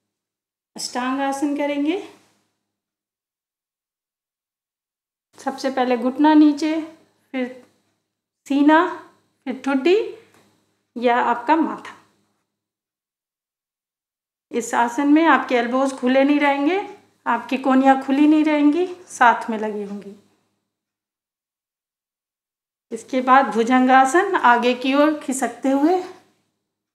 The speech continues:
अपनी कोहनियों को शरीर से लगाते हुए, पैरों को ऐसे सीधा करेंगे, toes को, और धीरे धीरे ऊपर दे उठेंगे।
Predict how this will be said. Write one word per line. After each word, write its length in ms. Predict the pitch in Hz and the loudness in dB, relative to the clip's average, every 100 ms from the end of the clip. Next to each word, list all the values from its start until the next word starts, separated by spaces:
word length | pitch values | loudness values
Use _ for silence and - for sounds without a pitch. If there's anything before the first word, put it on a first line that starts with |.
| _ | _
अपनी 220 | 220 269 262 | -8 -4 -2
कोहनियों 400 | 262 262 262 269 | 2 4 4 2
को 120 | 269 | 0
शरीर 340 | 254 262 247 254 | -4 -4 -4 -4
से 160 | - 254 | -4 0
लगाते 440 | 233 240 240 277 | 4 4 2 0
हुए, 300 | 285 311 320 320 - _ _ _ _ _ _ _ _ | -4 -2 -4 -6 -16 _ _ _ _ _ _ _ _
पैरों 260 | 277 311 349 | 4 6 4
को 100 | 349 | 2
ऐसे 220 | 269 269 | 0 -2
सीधा 300 | 262 247 240 | -4 2 2
करेंगे, 360 | 247 233 233 240 | 4 0 -2 -4
toes 340 | 269 262 262 | -2 -2 -2
को, 240 | 262 294 294 - - _ _ _ _ _ _ _ _ _ - | -2 0 0 -4 -20 _ _ _ _ _ _ _ _ _ -14
और 100 | 220 | -12
धीरे 340 | 226 269 262 | -6 -4 -4
धीरे 220 | 240 214 220 | -6 -8 -8
ऊपर 320 | - 262 262 | -8 -6 -4
दे 120 | 294 294 | -4 -4
उठेंगे। 520 | 311 - 247 277 294 | -4 -6 -2 0 0